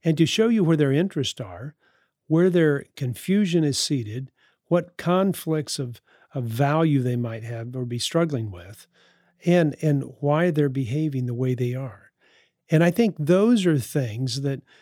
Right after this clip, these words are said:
that, I mean, it's almost like these questions are keys to unlock the door of opportunity to engage deeply with your teen and allow motives and hurts and hidden feelings to rise to the surface.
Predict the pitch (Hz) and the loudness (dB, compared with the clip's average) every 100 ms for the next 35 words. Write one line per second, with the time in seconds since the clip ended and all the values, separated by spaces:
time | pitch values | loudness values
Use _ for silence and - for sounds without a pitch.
0 | _ - 151 143 - 180 165 170 165 165 | _ -2 -2 -2 -8 -10 -2 0 2 2
1 | 190 214 220 208 175 - - 175 - 147 | 2 2 2 0 0 -2 2 0 2 -2
2 | 139 - 170 160 139 - 127 - - - | -2 -2 0 0 0 -4 -6 -8 -20 0
3 | 170 170 170 - 139 143 151 139 135 - | 4 4 4 0 0 2 2 2 -2 -2
4 | 120 190 180 131 143 131 127 147 147 117 | -2 0 2 0 0 0 0 0 0 -2
5 | 120 135 160 170 143 113 101 117 - - | 0 2 2 0 -8 -8 -10 -14 -20 -10
6 | - 147 147 135 - 175 147 135 131 127 | 0 0 2 0 2 4 4 2 0 2
7 | 131 156 180 175 151 127 123 156 160 131 | 2 4 6 4 2 -2 0 2 2 -2
8 | 123 120 151 143 - 151 139 123 - 139 | -8 -2 0 -2 0 -2 -2 -4 -4 -2
9 | 127 127 135 156 143 139 139 - 202 202 | -2 -2 -2 -2 -4 -6 -6 -4 -2 -4
10 | - 117 110 | -6 -10 -10